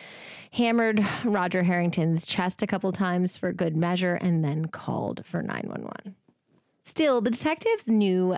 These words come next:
that blood spatter science was easily disputed. All the defense needed to do was put up their own expert witness who refuted Bevel's assessment.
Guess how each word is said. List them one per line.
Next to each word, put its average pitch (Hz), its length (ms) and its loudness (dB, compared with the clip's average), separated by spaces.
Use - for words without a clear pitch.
that 180 640 -2
blood 202 440 0
spatter 185 340 0
science 170 500 -2
was 160 140 0
easily 180 360 0
disputed. - 540 -6
All 208 240 0
the 254 80 2
defense 202 360 0
needed 170 220 2
to 160 80 -4
do 226 220 2
was 214 100 2
put 185 160 -2
up - 80 -6
their - 220 -2
own 254 340 2
expert - 400 -4
witness 170 440 -2
who 180 100 -2
refuted 190 800 0
Bevel's 160 340 -2
assessment. - 720 -4